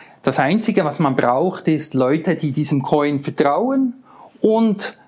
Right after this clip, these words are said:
äh, Läden finden, die das als Zahlungsmittel akzeptieren.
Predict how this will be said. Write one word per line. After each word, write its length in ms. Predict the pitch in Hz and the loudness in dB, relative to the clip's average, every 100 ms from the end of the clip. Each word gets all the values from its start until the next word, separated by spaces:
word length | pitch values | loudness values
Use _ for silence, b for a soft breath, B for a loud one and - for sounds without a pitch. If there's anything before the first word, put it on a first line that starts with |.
| _ | _
äh, 580 | 160 151 151 143 135 131 | 2 2 2 2 2 2
Läden 640 | 120 139 143 180 190 196 | 2 4 2 2 2 0
finden, 640 | 170 170 175 170 175 165 143 | 2 2 2 2 2 2 0
die 260 | 151 143 | 0 2
das 380 | 139 127 127 - | 2 2 0 0
als 520 | 139 135 127 120 - | 0 0 -4 -6 -10
Zahlungsmittel 800 | - 123 139 139 123 123 123 135 | -2 0 2 0 0 0 0 0
akzeptieren. 680 | 110 - - - 104 101 | 0 -4 -8 -6 -6 -6